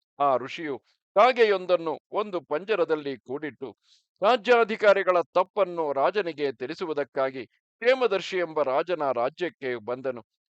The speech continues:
ಅಲ್ಲಿ ಅವನು ಎಲ್ಲರ ಮುಂದೆ, "ನಾನು ಈ ಕಾಗೆಯ ಭಾಷೆಯನ್ನೆಲ್ಲ ತಿಳಿದು ಹೇಳಬಲ್ಲೆನು. ಹಿಂದು ಮುಂದಿನ ಮತ್ತು ಈಗ ನಡೆಯುತ್ತಿರುವ ವಿಷಯಗಳೆಲ್ಲವನ್ನು ಈ ಪಕ್ಷಿಯು ನನಗೆ ತಿಳಿಸುತ್ತಿರುವುದು" ಎಂದು ಹೇಳುತ್ತಾ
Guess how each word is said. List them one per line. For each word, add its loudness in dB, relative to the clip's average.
ಅಲ್ಲಿ -2
ಅವನು -6
ಎಲ್ಲರ 4
ಮುಂದೆ, -6
"ನಾನು 4
ಈ 0
ಕಾಗೆಯ 2
ಭಾಷೆಯನ್ನೆಲ್ಲ -2
ತಿಳಿದು -8
ಹೇಳಬಲ್ಲೆನು. -6
ಹಿಂದು -2
ಮುಂದಿನ -2
ಮತ್ತು -4
ಈಗ -4
ನಡೆಯುತ್ತಿರುವ -2
ವಿಷಯಗಳೆಲ್ಲವನ್ನು -2
ಈ -6
ಪಕ್ಷಿಯು -6
ನನಗೆ -4
ತಿಳಿಸುತ್ತಿರುವುದು" -8
ಎಂದು -4
ಹೇಳುತ್ತಾ -4